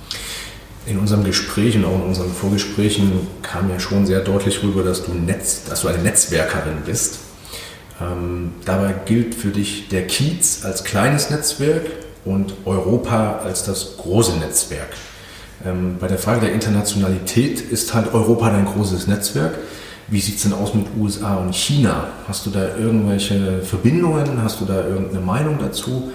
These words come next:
Oder bist du überzeugte Europäerin? Dein Aktionsradius ist Europa. Hier ziehst du deine Innovationskraft raus, deine, überhaupt deine Kraft.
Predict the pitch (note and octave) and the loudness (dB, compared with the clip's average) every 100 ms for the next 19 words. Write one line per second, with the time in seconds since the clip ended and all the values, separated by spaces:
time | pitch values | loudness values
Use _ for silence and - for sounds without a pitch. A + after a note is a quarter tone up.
0 | - F#2+ F#2 G2+ - F#2 G#2 F#2+ - A2 | -8 -6 -4 -4 -4 -2 0 0 2 2
1 | - A2+ F#2+ F2 - C3 A#2+ A2+ G#2+ F#2+ | 2 2 0 0 0 2 4 4 4 0
2 | - - - A#2 A#2+ - F2 G2 F2+ F2+ | 0 0 4 6 6 4 0 0 0 -2
3 | F#2 E2 - - - F#2+ F#2 A#2+ A#2 A2 | -4 -6 -8 -12 -6 -2 2 2 2 0
4 | G#2 - - - - - G#2+ G2+ - G#2+ | 0 -4 -12 -16 -12 0 0 2 0 0
5 | - G2 F#2 F#2 F#2 F#2 F2 F2+ B2+ B2+ | -2 -2 0 0 2 0 0 2 2 2
6 | - A2 G2 - F#2+ G2 G2 F2 E2+ F2 | 0 -2 -4 -2 0 2 0 -2 -4 -4
7 | E2+ E2+ - - - - - G2+ F#2 B2 | -4 -6 -10 -14 -14 -16 -10 -6 0 2
8 | B2+ A2+ - F#2+ G2+ | 4 4 2 0 -2